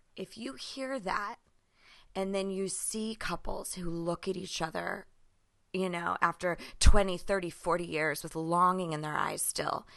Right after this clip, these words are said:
and that gives you a pang in your heart, that is your intuition saying, "You do care about that. You would want that." So I say, yes,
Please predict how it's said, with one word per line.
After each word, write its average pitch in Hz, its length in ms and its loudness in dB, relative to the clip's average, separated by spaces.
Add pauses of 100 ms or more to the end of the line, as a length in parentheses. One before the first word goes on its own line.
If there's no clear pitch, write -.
(260)
and 180 220 2
that 190 280 4 (140)
gives 165 220 -2
you 151 120 -6
a - 160 -4
pang 185 460 8
in 156 120 -6
your - 120 -10
heart, - 540 0 (500)
that 190 160 6
is 190 160 -2
your 185 120 -2
intuition 175 640 -4
saying, 151 380 -4 (100)
"You 190 180 -4
do 185 160 -2
care 123 260 -4
about - 280 -4
that. - 220 -2 (520)
You 208 180 2
would 165 280 4
want - 240 -4
that." - 200 -6 (840)
So 180 500 6 (380)
I 202 180 8
say, 180 260 0
yes, 165 560 6